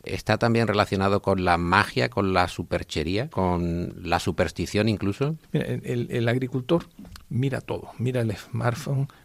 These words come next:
Speaker 2: mira la, los pronósticos de los americanos, de los alemanes, de los españoles,
Speaker 1: <laughs>
Speaker 2: está las últimas, y también algunos miran las cabañuelas, es decir, eh, en fin, y, y, y a mí personalmente, que me gusta mucho la, la tecnología,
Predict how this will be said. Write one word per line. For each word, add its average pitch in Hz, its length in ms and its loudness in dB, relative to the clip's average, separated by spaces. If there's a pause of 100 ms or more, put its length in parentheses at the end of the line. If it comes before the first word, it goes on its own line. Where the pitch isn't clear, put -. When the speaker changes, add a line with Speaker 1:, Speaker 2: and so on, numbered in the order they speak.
Speaker 2:
mira 120 320 0
la, 107 220 -2
los 113 220 -4
pronósticos 120 440 0
de 113 80 2
los 113 100 -2
americanos, 120 600 0
de 127 60 2
los 110 180 0
alemanes, 127 520 2
de 120 100 6
los 110 100 2
españoles, 135 600 2 (200)
Speaker 1:
<laughs> - 20 -4
Speaker 2:
está - 300 2
las 123 220 2
últimas, 156 440 4 (440)
y 117 120 -2
también 127 340 0
algunos 120 300 2
miran 113 220 -2
las 98 100 -6
cabañuelas, 113 460 0
es 92 60 -4
decir, 104 360 -4
eh, - 500 -8
en 120 160 -4
fin, 120 260 0
y, 104 120 -4
y, 110 540 -2
y - 100 -4
a 107 80 -2
mí 135 120 2
personalmente, 123 680 0
que 107 60 -6
me - 100 -6
gusta 98 240 -6
mucho 113 340 0
la, - 340 -12
la 113 140 -2
tecnología, 120 560 2